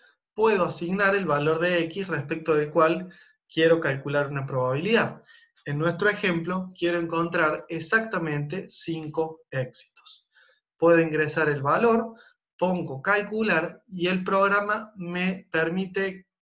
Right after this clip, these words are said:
eh, eh, obtener tres probabilidades de manera simultánea. Por un lado, la probabilidad de que X o la cantidad de éxitos sea menor o igual que el valor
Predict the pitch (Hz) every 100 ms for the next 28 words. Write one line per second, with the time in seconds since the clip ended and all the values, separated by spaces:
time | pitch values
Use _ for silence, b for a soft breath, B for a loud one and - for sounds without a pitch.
0 | _ _ - 165 156 156 160 160 156 156
1 | 185 190 180 180 - 254 220 - 175 165
2 | 156 151 151 156 170 170 180 180 - B
3 | B B - 151 147 151 165 165 147 135
4 | 131 131 123 - _ _ B B B -
5 | 165 180 208 240 208 175 156 156 160 190
6 | 185 165 160 156 165 - _ _ _ 202
7 | 196 190 208 - - 151 143 147 143 156
8 | 170 185 185 175 143 - 170 160 156 180
9 | 180 160 190 208 180 147 135 143 151 160
10 | 165